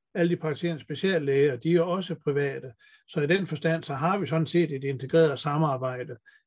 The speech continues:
Men når vi siger privat og offentligt, så er der jo en tilbøjelighed til i normalsituationen at fokusere på de kommercielle privathospitaler.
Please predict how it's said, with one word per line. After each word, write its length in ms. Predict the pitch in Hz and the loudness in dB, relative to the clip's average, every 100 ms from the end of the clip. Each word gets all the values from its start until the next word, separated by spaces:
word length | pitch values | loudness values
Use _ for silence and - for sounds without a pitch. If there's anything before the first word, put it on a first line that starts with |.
| - | -6
Men 100 | 151 | 2
når 180 | 165 190 | 4 4
vi 100 | 165 | 0
siger 200 | - 151 | 0 0
privat 340 | 147 160 160 | 2 2 2
og 140 | 156 170 | 2 0
offentligt, 320 | 165 139 123 | 0 -10 -6
så 100 | 156 | -2
er 60 | |
der 80 | 156 | 2
jo 60 | 156 | 2
en 80 | 135 | 0
tilbøjelighed 520 | 151 175 170 135 143 | 0 0 2 2 0
til 320 | - 160 151 _ _ _ | 0 -2 -2 _ _ _
i 120 | - 156 | -4 0
normalsituationen 1120 | 151 185 180 - 151 131 127 156 139 123 123 - | 4 4 2 0 -6 -6 -4 -4 -4 -10 -12 -10
at 60 | |
fokusere 540 | - 156 143 139 175 135 | 0 0 2 4 4 4
på 120 | 143 | -2
de 100 | 135 | -6
kommercielle 500 | 139 143 127 165 139 | -6 -6 0 0 0
privathospitaler. 1080 | - 147 175 156 135 113 123 139 131 123 | -2 2 4 2 -4 -8 -14 -10 -8 -10